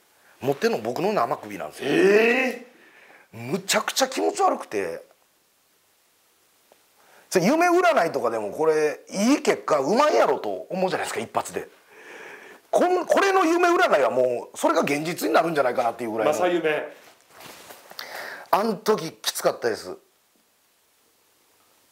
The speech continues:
Speaker 1: な、だから、それもその話した翌日なので、多分に-、人間の脳とかからすると、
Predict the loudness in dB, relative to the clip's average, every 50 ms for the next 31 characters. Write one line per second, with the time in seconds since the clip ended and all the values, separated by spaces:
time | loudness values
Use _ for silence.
0 | _ -6 0 2 2 2 2 -4 -2 0 2 4 4 2 2 0 -6 -10 -12 -12
1 | -10 -10 -6 0 2 2 4 4 2 2 4 4 4 6 4 4 4 2 0 -2
2 | -6 -4 0 0 0 0 -2 -4 -10 -12 -12 -6 -4 -2 -2 -2 -4 -6 -6 -4
3 | -2 0 0 0 -2 -6 -4 -2 -2 0 0 2 0 0 0 -2 -2 -2 -2 -4
4 | -6 -8 -10 -8 -4 -2 0 0 0 2 2 2 2 4 4 4 2 2 0 -2
5 | -4 -6 -6 -6 -4 -2 -2 -2 -4 -4 -10 -10 -6 -4 -4 -4 -4 -4 -6 -12